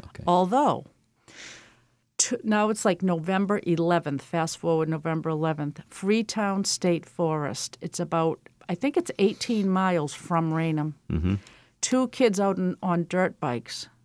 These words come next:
Speaker 2: Ki-, one kid kinda looks, and he sees, you know what? They thought it was a Halloween prank 'cause p-, Halloween had just passed.
Speaker 1: Yes.
Speaker 2: They weren't even gonna explore it further.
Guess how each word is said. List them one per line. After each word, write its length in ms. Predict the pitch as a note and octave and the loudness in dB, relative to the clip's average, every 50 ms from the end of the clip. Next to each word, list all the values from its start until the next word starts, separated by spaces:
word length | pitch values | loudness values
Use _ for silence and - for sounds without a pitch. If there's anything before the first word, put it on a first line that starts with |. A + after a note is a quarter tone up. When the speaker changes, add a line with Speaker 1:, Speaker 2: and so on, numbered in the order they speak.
| _ _ _ | _ _ _
Speaker 2:
Ki-, 140 | - - G3+ - | -8 -8 -6 -2
one 200 | G3 G3+ G#3+ G#3+ | 0 2 2 2
kid 300 | - - A3+ A3 F#3 - | 2 0 0 0 0 -2
kinda 320 | - A3+ G#3 G3 F3+ F3 | -2 -2 0 2 2 0
looks, 640 | E3 F3+ G3 F#3+ F3 D3+ - - - - - - - _ _ _ _ _ _ _ _ _ _ _ _ _ | 2 2 2 2 2 2 0 -6 -10 -10 -10 -10 -14 _ _ _ _ _ _ _ _ _ _ _ _ _
and 140 | - F3+ E3+ | -4 -2 0
he 80 | F3 E3+ | 0 0
sees, 640 | E3 - - A3+ A3 A3 A3 A3 G3+ - - - - - _ _ _ _ _ _ _ | 0 -2 -2 -2 0 0 0 -2 -2 -4 -8 -10 -12 -16 _ _ _ _ _ _ _
you 80 | A3 A3 | -2 0
know 100 | A#3 A#3+ | 2 2
what? 180 | A#3+ A#3 A#3 | 2 2 4
They 120 | - B3+ C4 | 2 2 2
thought 240 | B3+ - C4+ B3+ | 2 2 0 0
it 80 | A#3 - | 0 0
was 160 | - F#3+ - - | -2 0 0 0
a 120 | - - | -2 -2
Halloween 580 | E3 - F#3+ F#3 F3+ E3+ E3 E3+ F3 E3+ E3 D#3 | -2 -2 0 0 2 2 2 2 2 0 0 0
prank 360 | - - D3 F3 E3 D3 - | -2 -2 -2 -2 -2 -4 -6
'cause 160 | - E3+ - | -8 -10 -10
p-, 140 | - - - - - - - - | -10 -14 -18 -18 -20 -16 -14 -10
Halloween 520 | D3+ - G3+ F#3+ F#3 F#3+ G3 G3 F#3 F3 | -6 -4 -2 0 2 2 2 2 2 2
had 140 | F3 E3+ E3+ | 0 0 -2
just 220 | - D#3+ - - | -2 -4 -4 -4
passed. 540 | - - E3+ D#3 E3 F#3+ F#3+ - - - - - | -4 -2 0 0 0 0 -2 -6 -12 -16 -18 -10
Speaker 1:
Yes. 300 | - F2 D#2+ D2+ - - - | -6 -6 -4 -4 -6 -4 2
Speaker 2:
They 100 | A3 A3+ | 4 4
weren't 220 | A#3+ C4 C4+ B3+ | 6 6 6 4
even 160 | B3 A3 A3 | 4 2 2
gonna 200 | G3 G#3 G3+ F#3+ | 2 2 2 2
explore 520 | - D#3 D#3 - - - F#3 F3+ F3 E3+ D#3 | 0 -4 -6 -8 -8 -4 0 2 2 2 0
it 100 | D3+ - | -2 -6
further. 400 | - F#3+ F3+ F3 F3 D#3+ D#3+ | -6 -4 -2 -2 -2 -2 -4